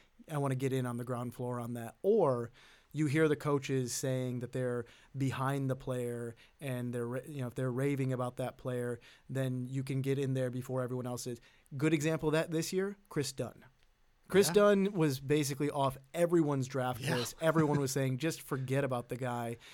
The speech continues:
Speaker 1: And
Speaker 2: Except for
Speaker 1: Boylan,
Speaker 2: Boylan's.
Speaker 1: Boylan came out and said he
Speaker 2: <laughs>
Speaker 1: really loved what he was doing,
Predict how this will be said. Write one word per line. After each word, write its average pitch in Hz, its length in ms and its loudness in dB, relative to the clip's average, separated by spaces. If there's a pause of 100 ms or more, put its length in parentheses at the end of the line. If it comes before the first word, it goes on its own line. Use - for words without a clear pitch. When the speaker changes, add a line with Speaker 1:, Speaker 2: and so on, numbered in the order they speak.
(280)
Speaker 1:
And 139 560 0
Speaker 2:
Except 156 240 4
for 190 80 8
Speaker 1:
Boylan, 143 60 4
Speaker 2:
Boylan's. 135 640 6
Speaker 1:
Boylan 208 380 10
came 220 240 10
out 214 200 8
and 170 100 6
said 175 180 6
he 160 100 4
Speaker 2:
<laughs> 131 180 0
Speaker 1:
really 147 340 2
loved 139 340 4
what 139 120 0
he 139 100 0
was 139 160 -2
doing, 143 500 2